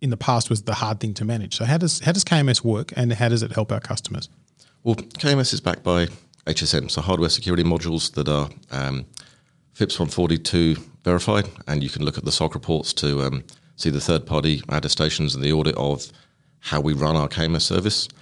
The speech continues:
Speaker 2: The, um, customer master key that you, that gets created in K M S never leaves the H S M. That's used to do encryption operations of other keys, which are used to protect the, the, the data that you choose to encrypt. So the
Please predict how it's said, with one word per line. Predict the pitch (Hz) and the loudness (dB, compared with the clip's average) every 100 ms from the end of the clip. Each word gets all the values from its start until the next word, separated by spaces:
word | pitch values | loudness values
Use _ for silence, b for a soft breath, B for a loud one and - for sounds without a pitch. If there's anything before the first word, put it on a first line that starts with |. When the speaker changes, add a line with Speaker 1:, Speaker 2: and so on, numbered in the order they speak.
| B B B | B B B
Speaker 2:
The, | 85 85 85 - | 0 2 0 -2
um, | 73 73 73 71 | 0 0 0 -2
customer | - 98 - 87 | -2 -2 0 0
master | 82 85 - - | 2 0 -2 -2
key | 95 92 - | -2 -2 -4
that | 71 | -4
you, | 76 71 - - | -4 -4 -12 -10
that | 71 | -4
gets | 78 - | -2 -2
created | - 82 82 | 0 2 2
in | 78 | 0
K | 80 | 0
M | 78 | 0
S | 95 - | 0 0
never | 78 80 | 0 0
leaves | 73 80 92 - | 2 2 2 2
the | 90 | 0
H | 90 85 | 0 0
S | - | 0
M. | 123 151 b b b b b | 0 -2 b b b b b
That's | 87 - | -4 0
used | 82 85 - | 0 0 0
to | 76 | -2
do | 80 80 | 2 2
encryption | 76 78 80 - | 2 -2 -4 -2
operations | 80 80 80 - 73 73 | -2 0 0 0 -2 -2
of | - | 0
other | 82 85 | 0 2
keys, | 85 78 76 | 2 2 0
which | 73 | -2
are | 78 | 2
used | 73 76 - | 2 2 0
to | |
protect | - - 78 - - | -8 -2 -2 -2 -6
the, | 65 - - | -6 -8 -4
the, | 71 71 69 b b b - | -2 -2 -4 b b b -8
the | |
data | - 78 69 | -2 0 2
that | 76 | 2
you | 71 | 2
choose | 73 71 | 0 0
to | 69 | -2
encrypt. | - 65 - - - | -2 -2 -2 -10 -16
So | - 78 73 - B B B _ | -4 0 0 -4 B B B _
the | 73 73 | -2 0